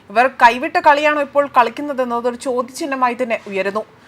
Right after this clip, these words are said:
സാമ്പത്തിക ഇടപാടുകൾ ലഘൂകരിക്കുന്നതിനും രാജ്യത്തെ കറൻസിയെ രക്ഷപ്പെടുത്തുന്നതിനുമായിട്ടാണ് ഇറാൻ ഇത്തരമൊരു നടപടി സ്വീകരിക്കുന്നത് എന്നതാണ് അവർ അവകാശപ്പെടുന്നത്. പണപ്പെരുപ്പം രൂക്ഷമായ ഇറാനിൽ നിലവിൽ പതിനായിരം റിയാലാണ് പ്രാഥമിക തുകയായി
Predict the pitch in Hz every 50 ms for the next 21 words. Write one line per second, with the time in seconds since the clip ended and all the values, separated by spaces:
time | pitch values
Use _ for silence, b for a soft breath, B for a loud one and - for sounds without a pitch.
0 | b b - - 349 311 330 330 381 392 403 349 359 359 311 247 302 285 311 302
1 | 302 262 262 302 302 285 254 233 226 226 269 302 262 302 294 277 277 277 269 262
2 | 247 226 254 277 262 269 247 240 247 240 311 311 - 311 302 - 262 247 247 285
3 | 285 277 - 320 320 311 277 233 233 - - - 349 349 285 247 302 285 277 285
4 | 277 294 269 277 277 285 285 294 262 240 277 - - 254 254 269 285 277 269 262
5 | 254 - 381 370 330 320 294 247 254 247 247 254 269 277 302 - - 254 262 247
6 | 240 294 302 - 311 269 302 277 294 - - 247 277 339 311 302 277 262 262 269
7 | - - 233 233 277 269 - - 208 196 214 240 233 - - 226 190 185 180 180
8 | 190 196 214 - - _ b b b b b b _ 233 233 240 233 233 - 214
9 | 254 - 277 262 240 262 277 277 - - 392 311 294 277 269 269 277 277 277 247
10 | 247 254 262 262 269 262 294 311 269 247 240 240 247 247 254 285 269 - 240 220
11 | 233 254 269 269 269 262 294 294 262 240 247 247 254 285 320 320 294 254 247 269
12 | - - 277 240 247 262 311 294 277 294 311 294 - 262 226 269 285 285 294